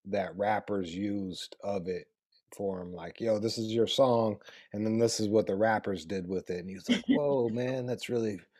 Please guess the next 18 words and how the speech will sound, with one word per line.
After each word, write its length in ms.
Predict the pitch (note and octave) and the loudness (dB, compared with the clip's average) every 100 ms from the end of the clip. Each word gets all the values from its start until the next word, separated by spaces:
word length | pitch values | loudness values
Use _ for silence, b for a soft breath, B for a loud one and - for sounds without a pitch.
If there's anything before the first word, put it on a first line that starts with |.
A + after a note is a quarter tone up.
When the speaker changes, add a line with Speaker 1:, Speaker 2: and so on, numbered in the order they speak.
| b b b | b b b
Speaker 1:
that's 200 | A2 G#2+ | -12 -4
really 340 | B2 A#2 G#2+ F#2 | 0 0 0 -4
far 520 | - B2 A#2+ A#2+ B2 | -4 0 2 4 4
out. 240 | A2+ F#2+ | 4 2
That's 200 | F2 E2+ | -4 -8
really 200 | A2+ G2 | -6 -6
great, 460 | F2 A#2 A#2+ G2+ C#2+ | -4 0 2 0 -2
man." 480 | G2 G2 G2 F#2 - | -4 -2 -2 -4 -4
Uh, 400 | A#2 G#2 F#2+ F2+ | -2 -2 -2 -4
you 120 | A2 | 0
know, 180 | G#2+ G2 | 0 0
like, 160 | F#2+ F#2 | 0 -2
he's 140 | F#2 | -2
like 140 | F#2+ - | 0 2
some 180 | F#2+ | 2
old 200 | F#2 F#2+ - - | 4 2 2 -2
Speaker 2:
<laughs> 160 | - - | -8 -2
Speaker 1:
fucking, 380 | G#3 A2 - | -2 -2 -4